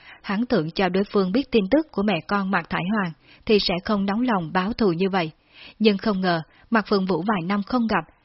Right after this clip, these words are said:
lại trở nên chấp nhất đến như vậy. Thật ra mà nói, nếu như hắn bảo giết một tên tu sĩ luyện khí kỳ, điều này còn dễ dàng hơn so với việc hắn vô duyên vô cớ đi giết một kẻ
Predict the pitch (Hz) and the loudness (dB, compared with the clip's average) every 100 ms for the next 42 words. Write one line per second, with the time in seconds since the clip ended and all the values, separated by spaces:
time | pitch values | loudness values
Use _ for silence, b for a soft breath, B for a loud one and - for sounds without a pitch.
0 | b 214 180 160 175 196 202 175 254 269 | b -2 -2 0 -2 0 -2 0 0 2
1 | 247 302 - 196 196 240 202 190 156 - | 2 0 0 0 2 2 2 0 -4 -10
2 | _ B B B B 208 165 202 190 185 | _ B B B B -2 0 0 0 -2
3 | 160 175 240 285 b b b 220 226 196 | -2 -2 -4 -6 b b b 2 4 2
4 | 202 226 247 160 190 311 233 170 - 214 | 0 -2 0 -2 -2 0 2 2 0 -2
5 | 202 247 240 - 180 214 156 - 226 - | 0 2 2 2 4 2 2 0 0 0
6 | 208 156 - b b 214 214 185 190 175 | 0 -2 -8 b b 4 4 4 -2 -2
7 | 208 180 180 160 208 190 160 226 226 b | -2 0 0 0 0 0 0 0 -2 b
8 | b - 214 196 247 214 - 190 214 240 | b -2 0 2 2 2 0 -2 0 2
9 | 208 185 196 185 180 190 185 277 b b | 4 2 0 0 -2 0 -2 -4 b b
10 | 208 202 220 311 208 185 - 185 | 2 2 2 0 2 0 0 -4